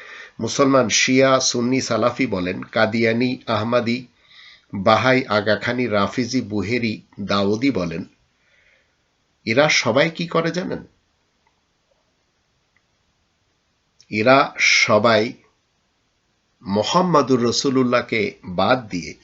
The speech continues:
সবাই কল্পনার জোরে কিছু মনীষী তৈরি করে,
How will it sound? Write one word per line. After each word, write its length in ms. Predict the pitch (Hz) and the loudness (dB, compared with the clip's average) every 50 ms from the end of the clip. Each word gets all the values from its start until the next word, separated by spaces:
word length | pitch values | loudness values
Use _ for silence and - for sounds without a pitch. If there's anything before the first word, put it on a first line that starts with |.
| _ _ _ _ _ _ _ _ _ _ _ _ _ _ _ - _ _ _ _ _ _ _ _ _ _ _ _ _ _ | _ _ _ _ _ _ _ _ _ _ _ _ _ _ _ -20 _ _ _ _ _ _ _ _ _ _ _ _ _ _
সবাই 500 | - - - - 117 117 113 135 143 147 | -4 -2 0 2 4 4 6 6 6 4
কল্পনার 680 | 139 - - 123 117 120 117 - 147 151 151 151 - 127 | 2 2 2 4 4 4 2 0 0 2 2 2 2 2
জোরে 300 | 117 135 123 120 123 104 | 0 -2 0 0 0 -2
কিছু 320 | 98 - 123 - - 120 | -2 -4 -6 -4 -4 -4
মনীষী 460 | 101 101 107 120 135 143 - - 131 | -2 0 0 0 0 0 0 -2 -2
তৈরি 300 | - - 92 87 82 82 | -4 -4 -6 -6 -6 -8
করে, 280 | 82 - - 73 73 | -12 -14 -14 -12 -12